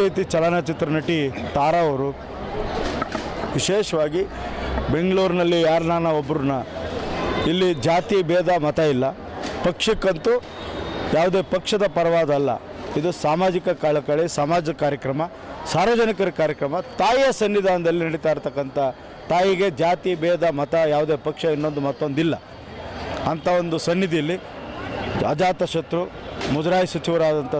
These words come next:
ಸಾರಿಗೆ ಸಚಿವರಾದಂಥ ರಾಮಲಿಂಗಾರೆಡ್ಡಿ ಅವರು ಬಂದು ಶುಭವನ್ನು ಹಾರೈಸಿದ್ದಾರೆ. ಅದೇ ರೀತಿ ಈ ಕ್ಷೇತ್ರದ ಶಾಸಕರು, ನಮ್ಮ ನಾಯಕರಾದಂಥ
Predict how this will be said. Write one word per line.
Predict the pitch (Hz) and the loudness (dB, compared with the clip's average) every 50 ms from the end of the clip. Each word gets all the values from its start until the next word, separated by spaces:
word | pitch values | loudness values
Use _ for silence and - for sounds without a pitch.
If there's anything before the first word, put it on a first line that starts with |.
| - - | -2 0
ಸಾರಿಗೆ | 147 160 165 175 165 - | -2 0 0 -2 -2 -4
ಸಚಿವರಾದಂಥ | 160 - 156 151 143 147 143 139 131 123 131 139 139 131 | -4 -2 0 0 2 2 2 0 0 -2 0 0 0 2
ರಾಮಲಿಂಗಾರೆಡ್ಡಿ | 131 147 156 165 160 156 160 147 139 151 | 0 2 2 2 2 2 2 2 4 2
ಅವರು | 147 139 127 143 | 2 2 2 2
ಬಂದು | 165 180 160 151 117 - - - - - - - - - - - - - - - - - - - - - - - | 0 2 0 -2 -4 -4 -8 -14 -14 -12 -12 -12 -10 -10 -8 -8 -8 -6 -6 -6 -4 -4 -4 -4 -4 -2 -2 0
ಶುಭವನ್ನು | - 160 156 180 180 175 165 160 156 | 0 2 2 4 4 4 4 4 4
ಹಾರೈಸಿದ್ದಾರೆ. | 151 151 147 - - 139 135 139 139 143 143 - - - 147 | 4 2 2 0 0 0 0 0 0 -2 -4 -6 -4 -4 -2
ಅದೇ | 151 175 180 175 | 0 2 2 2
ರೀತಿ | 175 165 - 165 165 | 0 0 0 0 0
ಈ | 156 - - | 0 -2 -2
ಕ್ಷೇತ್ರದ | - 165 175 165 170 165 170 170 160 143 - | 0 0 0 0 2 2 2 2 2 2 2
ಶಾಸಕರು, | 156 160 147 143 165 147 165 170 156 151 | 0 0 0 -2 -4 -2 -2 -2 0 -2
ನಮ್ಮ | 147 151 147 151 | -2 0 0 2
ನಾಯಕರಾದಂಥ | 156 165 160 160 156 156 151 147 143 135 123 | 0 0 0 0 0 0 0 0 -2 -2 -2